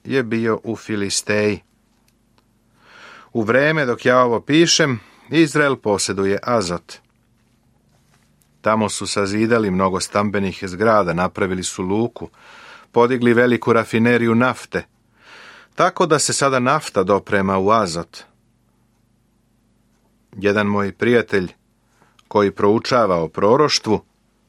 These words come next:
pokušava da nađe proroštvo koje se ispunilo u savremenoj Palestini. Kada su u Haifu, u severni deo Izraela, stigli dovodi nafte,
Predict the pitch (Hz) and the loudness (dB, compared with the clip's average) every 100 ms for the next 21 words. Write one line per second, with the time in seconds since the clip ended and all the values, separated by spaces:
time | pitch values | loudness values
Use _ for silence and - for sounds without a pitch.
0 | _ _ - 123 165 185 - 196 156 139 | _ _ -4 -2 2 0 2 2 2 2
1 | 120 120 139 107 92 - 98 101 104 - | 0 0 -2 -2 -4 -2 2 4 4 0
2 | - 90 101 95 - 98 117 - - 139 | -4 -4 0 0 0 -2 0 -2 -2 0
3 | 98 82 80 _ _ _ _ _ _ - | 0 -2 -6 _ _ _ _ _ _ -10
4 | 117 - 92 90 92 90 87 82 - _ | -8 -2 -2 -2 -2 -4 -6 -8 -12 _
5 | _ 95 87 87 - 113 117 87 - _ | _ -2 -2 -2 -4 -2 -2 -2 -8 _
6 | _ _ _ _ _ _ _ _ _ _ | _ _ _ _ _ _ _ _ _ _
7 | _ - - - - _ 120 117 120 - | _ -20 -20 -20 -20 _ 0 2 0 -2
8 | 120 123 - 117 123 151 - 98 85 _ | -2 -2 -2 0 2 2 -2 -6 -8 _
9 | _ _ - 117 - 180 117 98 95 98 | _ _ -10 -6 0 2 2 0 -2 0
10 | 98 95 110 101 98 92 90 - - 131 | 2 0 -2 0 0 2 0 -4 -4 -2
11 | 104 90 90 87 90 85 85 110 123 - | -2 -2 -2 -2 -2 -4 -2 -2 -4 -4
12 | 92 | -6